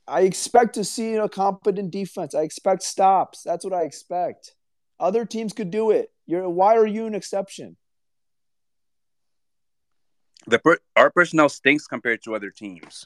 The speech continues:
Speaker 1: Why does our personnel stink here too?
Speaker 2: 'Cause it's year two of a rebuild. That's why.
Speaker 1: Why are teams with less times in a rebuild doing better than us?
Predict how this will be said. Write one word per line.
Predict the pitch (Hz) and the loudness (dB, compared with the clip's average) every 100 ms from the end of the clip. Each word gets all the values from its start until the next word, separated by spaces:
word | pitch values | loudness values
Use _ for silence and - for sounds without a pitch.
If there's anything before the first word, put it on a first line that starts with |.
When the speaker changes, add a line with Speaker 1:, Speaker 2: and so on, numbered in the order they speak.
| - | -10
Speaker 1:
Why | 151 196 240 | 2 4 4
does | 233 | 2
our | 240 | 0
personnel | 226 220 226 214 208 | 0 -4 -4 -6 -6
stink | - 214 196 | -8 -12 -8
here | 196 | -10
too? | - 208 175 110 _ _ _ _ _ _ _ _ _ _ _ _ _ _ _ _ _ _ _ _ _ - | -6 -2 -2 -2 _ _ _ _ _ _ _ _ _ _ _ _ _ _ _ _ _ _ _ _ _ 0
Speaker 2:
'Cause | 123 123 | 2 2
it's | 139 | 2
year | 156 156 | 2 2
two | 175 | -2
of | |
a | 170 | -2
rebuild. | 185 214 143 | -4 -2 -2
That's | 120 139 | 0 -2
why. | 160 220 202 _ _ _ _ | -2 -4 -6 _ _ _ _
Speaker 1:
Why | 147 160 196 226 | -10 4 6 6
are | 220 | 4
teams | 220 226 202 | 0 -2 0
with | 202 185 | 2 2
less | 196 202 - | 4 2 0
times | 208 208 196 | -8 -8 -8
in | |
a | 185 | -8
rebuild | 180 170 165 | -8 -6 -6
doing | 170 170 | -6 -4
better | 170 170 139 110 | -6 -4 -8 -10
than | 113 | -12
us? | 95 80 - | -14 -18 -20